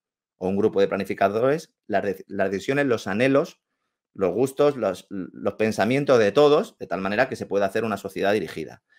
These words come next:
Pero estos, fundamentalmente los del ámbito tecnológico, piensan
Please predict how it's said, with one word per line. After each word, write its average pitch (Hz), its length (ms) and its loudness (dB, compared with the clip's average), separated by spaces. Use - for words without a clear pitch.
Pero 107 220 2
estos, 190 560 -2
fundamentalmente 110 720 -4
los 110 120 2
del 95 100 -2
ámbito 120 240 -4
tecnológico, 107 640 -6
piensan 156 640 -2